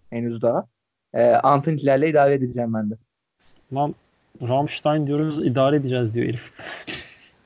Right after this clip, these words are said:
Speaker 1: Ya,
Speaker 2: Neyse.
Speaker 1: lafa diyorum işte oğlum yani.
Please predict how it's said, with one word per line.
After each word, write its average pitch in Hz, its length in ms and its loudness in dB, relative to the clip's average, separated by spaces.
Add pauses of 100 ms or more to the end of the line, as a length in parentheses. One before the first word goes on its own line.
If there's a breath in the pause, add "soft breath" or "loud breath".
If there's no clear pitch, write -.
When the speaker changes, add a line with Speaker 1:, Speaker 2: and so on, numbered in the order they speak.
(840 soft breath)
Speaker 1:
Ya, - 80 -4 (120)
Speaker 2:
Neyse. 165 360 2
Speaker 1:
lafa 240 200 2 (340)
diyorum 127 260 4
işte 160 200 -2
oğlum 170 180 2
yani. 123 400 0